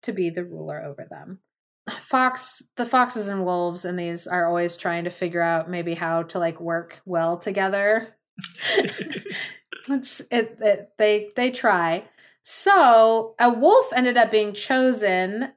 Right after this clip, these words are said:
as the most plausible, uh, leader, 'cause he was really smooth-spoken, charismatic leader. And so he went to address the assembly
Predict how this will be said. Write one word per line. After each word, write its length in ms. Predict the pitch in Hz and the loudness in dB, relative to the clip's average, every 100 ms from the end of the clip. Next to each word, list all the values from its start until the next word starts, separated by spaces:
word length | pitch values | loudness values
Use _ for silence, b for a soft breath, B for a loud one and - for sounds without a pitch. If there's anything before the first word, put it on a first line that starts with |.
| - | -2
as 540 | 220 214 208 202 208 - | 2 4 4 2 0 -4
the 80 | |
most 280 | 208 202 202 | 0 0 0
plausible, 1000 | - 196 196 190 180 175 170 165 170 170 _ _ _ _ | 0 2 2 0 -4 -2 -2 -2 -4 -8 _ _ _ _
uh, 380 | 202 190 170 165 185 | 0 2 2 0 -2
leader, 420 | 202 214 185 185 | -2 0 2 0
'cause 200 | 220 196 | -2 -2
he 80 | 185 | -2
was 160 | 175 | -2
really 420 | 175 165 165 175 _ _ | -4 -4 -4 -8 _ _
smooth-spoken, 1800 | - - - - 220 220 208 196 190 - - 175 175 180 175 170 170 175 | -6 -4 -2 -4 -2 2 4 2 -2 -4 -2 0 0 -2 -2 -2 -4 -4
charismatic 880 | 185 214 202 196 185 185 180 175 170 | 0 4 6 4 2 0 0 -2 -4
leader. 560 | 175 165 165 160 170 - B B B B B _ | -6 -6 -4 -4 -4 -10 B B B B B _
And 640 | 254 262 254 247 247 240 - | 2 4 4 2 2 0 -2
so 1040 | - - 277 262 254 240 233 233 226 226 - | -6 -2 2 4 6 4 2 0 0 -2 -4
he 280 | 269 262 247 | -2 0 0
went 320 | 240 277 269 | 0 -2 -2
to 360 | - 247 233 220 | -4 -2 -2 0
address 920 | 214 196 196 208 190 190 240 - - _ B B B | 0 0 0 2 4 2 -2 -6 -8 _ B B B
the 140 | 208 | 4
assembly 1000 | 214 - 247 240 233 214 196 214 254 | 4 2 2 2 2 2 2 0 -2